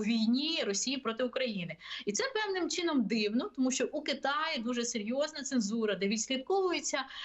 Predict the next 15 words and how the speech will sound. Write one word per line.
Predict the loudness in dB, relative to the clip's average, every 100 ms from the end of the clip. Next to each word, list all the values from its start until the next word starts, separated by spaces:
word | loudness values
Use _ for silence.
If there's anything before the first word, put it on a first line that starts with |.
| -4 0
е, | 2 2
за, | 2 0
за | 0
допомогою | -2 0 2 2
технологічних | 0 2 2 2 0 -2 0
засобів | 0 -2 -2 -2 0
і |
пересування | 0 2 0 0 0 0 0
людей. | 0 0 2 0 0
І | 0
ми | 0
це | 0
бачили | -2 -2 -4 -6
в | -4
період, | -2 -2